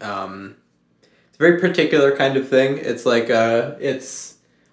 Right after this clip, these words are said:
I, I think, I, I read a little bit about it. It was sort of, um, the, I think the kind of idea is, um,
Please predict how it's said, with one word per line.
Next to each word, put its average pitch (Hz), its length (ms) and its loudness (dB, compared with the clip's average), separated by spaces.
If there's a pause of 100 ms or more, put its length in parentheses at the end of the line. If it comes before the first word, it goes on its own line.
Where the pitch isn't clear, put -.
(180)
I, 139 300 0
I 135 60 -2
think, 151 540 -2
I, 135 200 4
I 143 40 4
read 175 200 6
a 139 60 4
little 117 280 2
bit 107 280 2
about 110 300 2
it. 104 80 2
It 107 60 2
was 104 120 -2
sort 120 180 0
of, 113 140 0
um, 98 380 -4
the, 117 260 -2
I 113 40 -2
think 120 260 -8
the 120 100 -4
kind 131 220 -2
of 120 100 0
idea 110 400 0
is, 104 600 -2
um, 101 560 -8